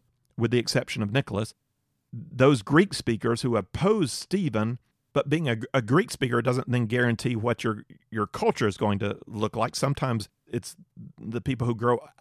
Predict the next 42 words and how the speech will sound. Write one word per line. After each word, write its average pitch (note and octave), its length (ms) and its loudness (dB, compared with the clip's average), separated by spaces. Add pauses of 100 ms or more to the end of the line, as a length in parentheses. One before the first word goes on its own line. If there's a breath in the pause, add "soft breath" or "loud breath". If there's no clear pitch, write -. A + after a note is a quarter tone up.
up B2 260 2
outside C#3 920 0
of A2+ 180 -6
the - 80 -6
country A2+ 420 -4
who, A2+ 200 -6
who A#2 120 -4
want A2 240 -6
to G#2+ 80 -12
hold A#2 240 -4
even A#2 240 -4
more A2+ 180 -2
strongly C3 800 -2
to A#2 120 -4
the A2+ 100 0
values A#2 420 6
of G2+ 80 -8
the G#2+ 80 -6
country. A2+ 440 -4 (440)
So - 160 0
then B2 180 2
you, A#2+ 220 2
you A#2+ 140 2
have A2+ 220 2 (220)
two C3 120 0
different A#2+ 280 0
kinds F#3+ 360 -2
of F#2+ 100 -4
Greek-speaking G2+ 760 -6
Jews. F2+ 520 -8 (500)
You A2+ 80 -6
know, G2 60 -4
those C#3 220 8
Greek D3 240 2
speakers B2 400 -2
who A#2+ 100 2
oppose G#2 300 -2
Stephen A#2 580 -2
appear B2+ 300 -4
more C3+ 460 4
fiercely C3+ 500 0
Jewish A#2+ 560 2